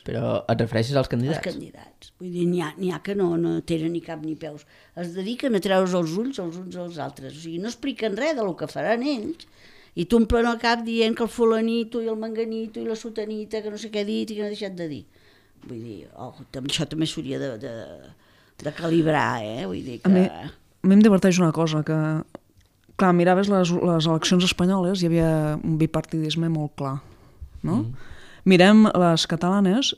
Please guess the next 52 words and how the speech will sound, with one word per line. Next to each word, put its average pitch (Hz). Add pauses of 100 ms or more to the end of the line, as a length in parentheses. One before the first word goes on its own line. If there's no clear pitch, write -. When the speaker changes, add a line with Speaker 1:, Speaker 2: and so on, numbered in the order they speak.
(120)
Speaker 3:
eh, 165
i 165
això 175
a 170
mi 170
m'alegra, 156
eh? 156
Vull 156
dir, 143
això 156
m-, 160
m'emotiva. 156 (480)
Hi 196
han 226 (100)
vuit 180
grans 208
partits 165
polítics. 139 (640)
Ja 180
no 185
cal 180
dir 202 (100)
els 175
que, 196
eh, 160
queden 170
fora 175
de, 175 (340)
de 156
les 151
enquestes, 147
però 151
n'hi 160
ha 202
vuit 175
de 160
grans. 156 (260)
Speaker 2:
Home, 139
Speaker 3:
Hi 190
ha 185
Speaker 2:
grans, -
grans. - (260)
Speaker 3:
Bueno, 180 (180)
però, 160
per, 170 (100)
per 190
exemple, 175
la 156
Solidaritat 160
per 185
la 185
Independència, 175